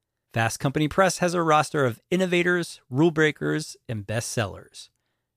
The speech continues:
Do you have a book idea ready for consideration? Visit fast company press dot com slash podcast for a no-charge manuscript evaluation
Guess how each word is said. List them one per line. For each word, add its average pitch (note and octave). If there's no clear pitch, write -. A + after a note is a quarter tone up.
Do -
you B2
have F3
a F#3+
book F#3
idea G3
ready G3
for G3
consideration? G3+
Visit A2
fast C#3+
company D#3+
press C#3
dot B2
com E3
slash -
podcast F3
for F3+
a F3+
no-charge C3
manuscript C3+
evaluation C3+